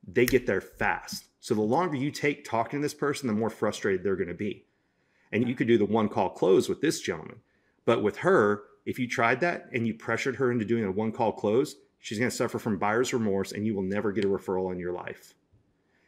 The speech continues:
And so this is how you just start looking at people. So you see the three people here, you go, "Okay, who has the highest eyebrows?" She does. So I'm gonna start talking to her first. Then I'll talk to her. Then her,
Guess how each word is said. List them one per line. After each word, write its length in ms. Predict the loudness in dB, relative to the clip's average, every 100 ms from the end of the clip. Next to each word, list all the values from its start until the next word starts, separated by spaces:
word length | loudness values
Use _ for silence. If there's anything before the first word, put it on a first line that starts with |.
| _ -4
And 100 | 0
so 80 |
this 160 | 0 0
is 80 | 0
how 60 |
you 100 | 0
just 180 | 2 2
start 220 | 2 0
looking 480 | -2 0 0 2 -2
at 120 | -2
people. 280 | -6 -4 -2
So 140 | 0 0
you 60 |
see 180 | 0 0
the 100 | 0
three 260 | 2 2 2
people 280 | -2 -2
here, 380 | 0 2 2 -2 -14 _ _ -4
you 140 | 2
go, 160 | 6 4
"Okay, 260 | 4 0
who 180 | 2 2
has 240 | 2 0 0
the 60 |
highest 400 | -2 -2 0 0
eyebrows?" 440 | 0 0 0 -2 -4
She 260 | -4 -2
does. 360 | -2 0 0 -2
So 80 | -2
I'm 60 |
gonna 80 | -2
start 280 | -2 -2 0
talking 280 | -2 -2 -4
to 60 |
her 200 | -2 -2
first. 520 | -2 -2 0 -2 -4 -14 _ _ _
Then 140 | -2 -2
I'll 80 | 0
talk 260 | -2 -2
to 60 | -4
her. 340 | -2 -2 -2 -8 _ _ _ 0
Then 280 | 2 4 2
her, 340 | 0 0 -2